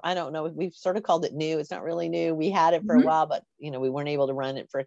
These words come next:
Speaker 1: a couple of years, obviously, but also I think, um, Penant maybe wasn't, um,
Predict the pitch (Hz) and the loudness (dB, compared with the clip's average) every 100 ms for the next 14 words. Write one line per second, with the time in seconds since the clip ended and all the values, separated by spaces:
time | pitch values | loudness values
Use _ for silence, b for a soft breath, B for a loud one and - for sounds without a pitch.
0 | - 123 - 139 131 131 135 139 127 131 | -6 -10 -6 -6 -4 -2 -2 0 0 -2
1 | - 135 123 107 123 131 139 131 131 147 | -6 -6 -2 0 0 -2 0 0 0 -4
2 | 139 _ b b b - 120 117 - 139 | -12 _ b b b -8 -6 -4 -4 -2
3 | 131 - 127 123 117 123 117 110 - 113 | -2 0 -2 -2 -2 -4 -6 -12 -12 -10
4 | 110 | -10